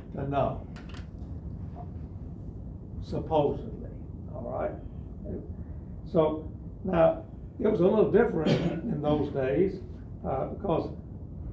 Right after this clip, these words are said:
they felt like they had to go, uh, to the man of God, the prophet Jeremiah, to get directions, all right?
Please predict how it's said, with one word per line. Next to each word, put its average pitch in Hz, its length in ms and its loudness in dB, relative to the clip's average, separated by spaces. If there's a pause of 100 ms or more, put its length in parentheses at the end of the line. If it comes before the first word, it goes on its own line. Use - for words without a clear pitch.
(320)
they 170 180 6
felt 208 240 8
like 196 260 6
they 180 160 4
had 220 440 4
to - 80 0
go, 117 460 0 (680)
uh, 127 320 -2 (1300)
to 151 80 2
the 151 140 4
man 147 240 4
of - 180 0
God, 135 460 6 (520)
the 175 80 -4
prophet 160 440 2
Jeremiah, 139 600 4 (380)
to 165 80 2
get 185 240 8
directions, 220 720 6 (140)
all 139 160 -4
right? 190 240 2